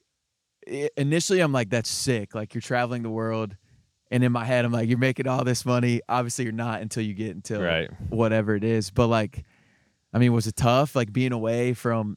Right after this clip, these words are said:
Speaker 1: everyone? I, because how many weeks are you home? Like, three weeks out of the year, it seems.
Speaker 2: I mean, early on when you don't think about your
Speaker 1: True.
Speaker 2: body and, and, uh, the wear and tear, it, you know,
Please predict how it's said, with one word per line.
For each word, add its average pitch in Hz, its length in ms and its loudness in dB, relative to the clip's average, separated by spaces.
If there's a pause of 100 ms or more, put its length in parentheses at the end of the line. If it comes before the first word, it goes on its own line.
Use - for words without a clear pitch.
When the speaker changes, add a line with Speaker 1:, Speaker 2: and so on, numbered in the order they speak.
(140)
Speaker 1:
everyone? 123 480 0
I, 131 60 0
because 127 500 -2
how 135 100 0
many 165 120 2
weeks 139 260 -2
are 127 60 0
you 120 80 0
home? 120 160 -2
Like, 98 240 -8
three 143 320 4
weeks 127 540 0 (180)
out 123 160 4
of 120 100 0
the 117 80 2
year, 120 300 2
it 139 100 -10
seems. 156 400 -2
Speaker 2:
I 120 60 0
mean, 110 280 2 (120)
early 135 260 6
on 135 240 4
when 117 120 0
you 110 140 2
don't 107 300 0
think 110 200 0
about 104 140 2
your 101 120 2
Speaker 1:
True. 90 40 -2
Speaker 2:
body 110 460 2 (100)
and, 107 460 -2 (140)
and, 98 420 0
uh, 90 400 -2 (480)
the 98 100 -2
wear 101 200 2
and 98 120 -2
tear, 98 280 -2
it, - 160 -8
you 101 140 -6
know, 90 460 -4